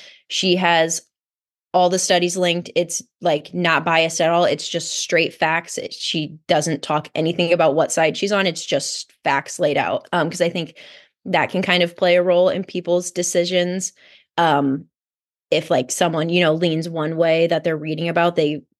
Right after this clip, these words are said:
probably feel like that's not, like, a safe, reliable source. So that one's a really good one if you just want the straight facts, you want no emotion behind it. Um,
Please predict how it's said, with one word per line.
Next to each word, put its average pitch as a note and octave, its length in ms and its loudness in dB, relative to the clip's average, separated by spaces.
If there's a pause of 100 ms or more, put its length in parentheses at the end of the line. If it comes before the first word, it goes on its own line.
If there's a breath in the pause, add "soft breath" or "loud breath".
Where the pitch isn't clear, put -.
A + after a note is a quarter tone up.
(100)
probably D#3+ 420 -2
feel D#3+ 240 -2
like D#3 160 -2
that's D3+ 220 -2
not, C#3+ 360 -2
like, D#3+ 160 -2
a D3+ 60 0
safe, D3+ 460 -2
reliable D3+ 420 0
source. F3+ 340 2
So F3 120 4
that E3 160 2
one's E3+ 180 0
a E3 80 -2
really E3+ 360 2
good D#3+ 200 -2
one E3 160 -4
if D#3 160 -8
you D#3+ 80 -6
just D#3+ 220 -4
want D3+ 160 0
the C#3+ 80 -2
straight E3 340 0
facts, D#3+ 280 2
you D#3+ 60 0
want D#3 180 -2
no D#3 220 2
emotion D3 420 -2
behind E3+ 360 -2
it. E3+ 240 -2 (500 loud breath)
Um, D#3+ 460 0